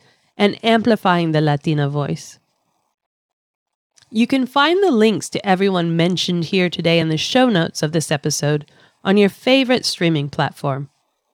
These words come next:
as well as the transcripts and articles found on our website at the links dot com. That's L N double X. Thank you to all the listeners who subscribed last week and gave me such a boost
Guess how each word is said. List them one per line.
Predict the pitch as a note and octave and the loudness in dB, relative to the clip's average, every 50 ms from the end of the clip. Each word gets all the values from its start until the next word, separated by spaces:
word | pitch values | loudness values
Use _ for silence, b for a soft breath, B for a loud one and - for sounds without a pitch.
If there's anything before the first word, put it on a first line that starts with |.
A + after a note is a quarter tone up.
| _ _ _ _ _ _ _ - | _ _ _ _ _ _ _ 0
as | G#3 G#3+ A3 G#3+ | 2 2 2 4
well | A3 A3 G#3+ G#3+ G#3 | 2 2 2 2 2
as | G3+ E3+ | 0 0
the | - F#3 | -2 -4
transcripts | F3 - - - A3 A3 A3+ G#3+ - - - G#3 G3 - - F#3+ | -6 -4 0 2 2 4 4 2 0 0 0 0 0 0 0 -2
and | F3+ F3 | -2 0
articles | D#3+ F#3 G3 G3+ G#3 - - F3+ F3 D#3 - | 2 2 2 2 0 0 0 0 0 0 -2
found | - F#3+ E3+ E3+ E3+ E3+ | -2 0 0 0 2 0
on | D#3+ D#3+ | 0 0
our | D#3+ E3 E3+ | 0 0 2
website | G3+ A3+ A#3+ A3 - G#3+ G3 F#3+ E3+ - - _ _ _ _ _ _ _ _ | 2 2 2 2 0 0 2 2 0 -2 -6 _ _ _ _ _ _ _ _
at | F3+ F3+ - - D#3+ | -4 -4 -4 -2 0
the | F#3+ F#3+ | 2 4
links | F#3+ F3+ F3 E3 D3 D3+ - - | 4 4 4 2 2 -2 -8 -8
dot | - - D3+ C#3+ - - | -4 -2 -2 -2 -2 -4
com. | - D3+ C3+ C3 C#3 C#3 - _ _ _ _ | -4 -2 -2 -2 -2 -6 -8 _ _ _ _
That's | - F3+ G3 - - _ - | -2 -2 -2 -2 -4 _ 0
L | F3+ E3+ E3 E3+ - | 0 0 0 0 -2
N | F#3 E3 D3+ D#3 F#3 A3 G#3+ G3+ - _ _ _ _ - | -2 -2 0 0 0 -2 -4 -6 -8 _ _ _ _ -4
double | E3+ D#3 D3+ G#3 B3+ A#3 | -2 0 2 2 2 2
X. | D#3 C3+ - - - - - _ _ _ _ _ _ _ _ _ _ _ _ _ _ _ _ _ _ | 2 0 -2 -6 -12 -20 -20 _ _ _ _ _ _ _ _ _ _ _ _ _ _ _ _ _ _
Thank | - B3 C#4 D4+ C#4+ D4 | 2 4 4 4 4 4
you | D4+ | 4
to | B3+ C#4 | 4 4
all | B3+ A#3+ A3+ | 4 4 4
the | G#3 F#3 | 2 2
listeners | F3+ E3 - F3+ - - E3+ D#3 D3+ C#3 - | 0 0 -2 -2 -2 -2 0 0 0 0 0
who | - D#3+ | -2 -2
subscribed | D3 - F3 D#3 - - - - D3+ D3 D3 C#3+ | 0 0 0 -2 -2 -2 -2 0 0 0 0 0
last | D3 C#3+ C#3+ C#3 - - E3 | 0 0 0 -2 -2 -2 -2
week | D3+ D3+ C#3+ - - b b b b b b b | -2 -2 -2 -4 -10 b b b b b b b
and | b A#3 A#3 G#3 | b 2 2 4
gave | A#3 C#4+ E4+ F4+ | 6 6 8 8
me | G4 G4 G4+ | 8 8 8
such | - - - B3 A3+ B3 B3 - - - | 6 2 2 2 2 2 2 -2 -2 0
a | F#3+ F3+ E3 | 2 2 2
boost | D#3 C#3+ C#3 D#3 - _ - G#3+ A#3 B3+ A#3 E3 C3+ - - - - - | 2 0 -4 -12 -14 _ -2 0 2 2 2 0 -2 -4 -8 -12 -14 -14